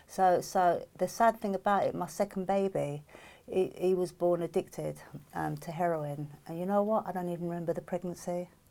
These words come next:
It really cuts me to pieces 'cause my son would have been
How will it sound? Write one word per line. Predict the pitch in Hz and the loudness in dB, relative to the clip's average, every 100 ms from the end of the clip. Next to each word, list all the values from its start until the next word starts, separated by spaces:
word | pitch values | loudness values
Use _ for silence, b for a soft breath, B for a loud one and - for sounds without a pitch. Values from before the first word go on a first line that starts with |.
| b b b b | b b b b
It | 135 | -6
really | 175 190 190 | 0 0 0
cuts | - - - | -4 -6 -4
me | 175 | -6
to | 160 - | -8 -10
pieces | - 175 175 - 180 | -6 -4 -4 -8 -8
'cause | - 175 | -10 -8
my | 175 | -8
son | 156 190 180 175 | -6 -4 -2 -2
would | 185 | -2
have | 180 | -4
been | 180 170 170 | -2 -4 -6